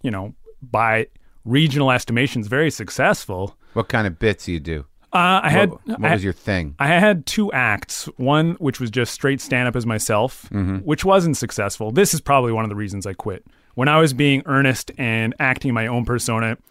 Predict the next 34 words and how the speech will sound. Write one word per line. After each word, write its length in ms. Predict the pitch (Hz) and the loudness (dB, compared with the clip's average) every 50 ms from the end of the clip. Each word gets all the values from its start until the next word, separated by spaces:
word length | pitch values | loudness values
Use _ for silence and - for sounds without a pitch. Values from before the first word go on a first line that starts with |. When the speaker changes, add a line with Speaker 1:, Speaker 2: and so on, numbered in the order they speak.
| _ _ _ _ | _ _ _ _
Speaker 1:
it 60 | - | 0
wasn't 320 | 123 135 143 143 127 135 117 | 2 4 4 4 4 0 0
so 180 | - 131 110 | 0 0 -2
hot. 300 | 98 107 107 98 104 - _ _ _ _ _ _ _ _ _ - - - | 0 0 -2 -2 -2 -6 _ _ _ _ _ _ _ _ _ -20 -10 -2
Uh, 500 | - 123 120 117 113 113 113 117 127 135 - - _ | 0 2 4 4 4 4 2 2 0 -2 -6 -12 _
th-, 100 | 139 151 | -2 0
I 120 | 151 139 | 4 4
also 240 | 160 165 156 - 165 | 4 4 4 4 4
had 240 | 139 147 147 139 - - | 4 4 4 2 0 -4
a 60 | 127 | -2
very 260 | 117 139 139 131 123 | 0 2 2 2 2
gimmicky 580 | 113 107 104 139 147 160 160 - - 123 123 - | 0 0 0 2 4 4 2 0 -2 -4 -4 -4
act 560 | 113 101 92 87 - - - - - - - _ _ _ 95 | -4 -6 -6 -6 -10 -12 -12 -14 -14 -16 -16 _ _ _ -4
Speaker 2:
Mm. 140 | 92 87 82 | -4 -2 0
Speaker 1:
where 140 | 117 113 | 0 0
I 40 | 110 | 0
did 160 | 107 123 117 | 0 0 -2
a 80 | 110 104 | -2 -2
character, 720 | - - 160 151 151 156 151 - - 110 95 92 90 - - - _ - - - - - | -2 0 2 2 4 2 2 0 -4 -6 -6 -6 -10 -12 -16 -20 _ -20 -20 -20 -12 -6
uh, 260 | 127 110 104 101 101 | -4 -2 0 0 0
which 160 | 120 156 180 | 0 0 2
was 120 | - 254 - | 2 0 0
kinda 240 | - 208 180 156 135 | 2 2 2 2 2
dark. 360 | 117 123 110 104 104 - - | 2 2 0 0 0 -2 0
It 60 | 151 | 0
was 100 | 131 131 | 0 0
sorta 200 | - - 165 156 | 0 0 2 4
like 180 | 147 135 127 - | 2 2 2 0
my 220 | 127 110 110 - - | -2 -2 -2 -2 0
id. 340 | 143 127 117 110 101 95 - | 2 2 2 2 0 -4 -10
It 360 | - - _ _ _ _ - | -14 -18 _ _ _ _ -6
was 100 | 120 113 | -4 -2
a 60 | 123 | -2
real 320 | 117 127 143 156 156 156 | 0 2 4 4 4 2